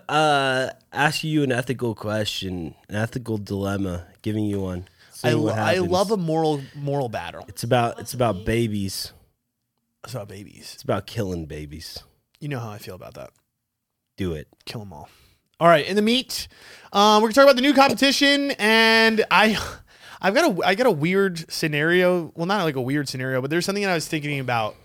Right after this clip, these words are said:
Speaker 2: when I was, like, mildly high that I wanna bring up.
Speaker 1: Okay.
Speaker 2: It's not a moral dilemma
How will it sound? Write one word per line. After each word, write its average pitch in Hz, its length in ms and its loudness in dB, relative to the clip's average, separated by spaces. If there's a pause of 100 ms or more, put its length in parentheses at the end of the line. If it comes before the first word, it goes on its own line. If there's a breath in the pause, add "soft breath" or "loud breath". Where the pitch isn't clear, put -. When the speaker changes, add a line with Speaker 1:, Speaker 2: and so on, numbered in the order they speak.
(200)
Speaker 2:
when 143 120 -6
I 135 100 -2
was, 135 140 -4
like, 123 220 -6
mildly 147 540 -2
high 165 320 2
that 151 120 -2
I 143 40 0
wanna 143 160 -2
bring 131 240 -6
up. 110 260 -12
Speaker 1:
Okay. 120 380 -6 (160)
Speaker 2:
It's 170 180 -4
not 277 140 4
a 269 60 2
moral 180 420 2
dilemma 202 520 0